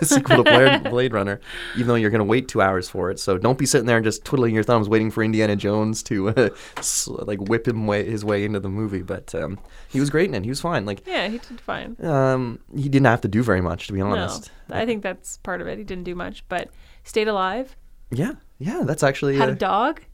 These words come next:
Speaker 1: Oh, this gorgeous dog that likes whiskey.
Speaker 2: So cute.
Speaker 1: <laughs>
Speaker 2: That was crazy. I don't know that, if that's healthy for a dog.
Speaker 1: Uh,
Speaker 2: I'm
Speaker 1: Android
Speaker 2: sure
Speaker 1: Dungeon alert, do not feed your dog whiskey because you
Speaker 2: Yeah.
Speaker 1: saw it in a movie. <laughs>
Speaker 2: Probably not a good idea.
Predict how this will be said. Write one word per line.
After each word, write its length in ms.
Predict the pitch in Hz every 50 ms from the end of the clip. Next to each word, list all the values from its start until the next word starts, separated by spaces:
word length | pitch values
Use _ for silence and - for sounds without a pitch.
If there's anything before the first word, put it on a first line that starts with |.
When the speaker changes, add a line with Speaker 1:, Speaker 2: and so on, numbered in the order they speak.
| -
Speaker 1:
Oh, 480 | 123 127 135 143 147 151 147 151 151 151
this 140 | 143 139 -
gorgeous 340 | - 131 120 120 123 123 123
dog 280 | - 113 113 117 117
that 80 | 117 95
likes 160 | 107 113 107
whiskey. 400 | 104 104 107 113 - - 127 123
Speaker 2:
So 160 | 131 262 254 262
cute. 360 | 196 - - 302 233 202 - - - 208 -
Speaker 1:
<laughs> 220 | - - 196 180 -
Speaker 2:
That 160 | 220 208 208
was 100 | 202 -
crazy. 540 | - - 190 185 196 - - - 220 233 - - - - - - -
I 60 | 220 214
don't 100 | 220 226
know 160 | 220 220 214
that, 220 | 208 202 196 190 - - -
if 120 | - -
that's 160 | 190 180 -
healthy 260 | - 180 175 - 170
for 320 | 170 - 185 - - 185 185 - - -
a 60 | 226
dog. 260 | 226 - - - - - - - -
Speaker 1:
Uh, 240 | 139 131 127 120 - -
Speaker 2:
I'm 140 | 107 107 - 226 -
Speaker 1:
Android 140 | 135 139 131
Speaker 2:
sure 140 | 131 135 131
Speaker 1:
Dungeon 320 | 131 131 135 131 131 131
alert, 260 | 120 117 123 135 131
do 80 | - 110
not 220 | 113 117 104 -
feed 120 | - 123 117
your 60 | 117
dog 240 | 107 113 113 110 101
whiskey 320 | 104 110 - - - 120
because 300 | 110 107 110 120 107 101
you 60 | 104 104
Speaker 2:
Yeah. 40 | -
Speaker 1:
saw 120 | 131 113
it 60 | 113 117
in 100 | 113 110
a 20 |
movie. 420 | 104 101 107 120 127 135 151 156
<laughs> 460 | 117 - - - 254 - - 262 - -
Speaker 2:
Probably 220 | 269 254 254 277
not 140 | 277 269 254
a 20 | 254
good 120 | 254 233
idea. 440 | 220 214 202 196 190 185 190 190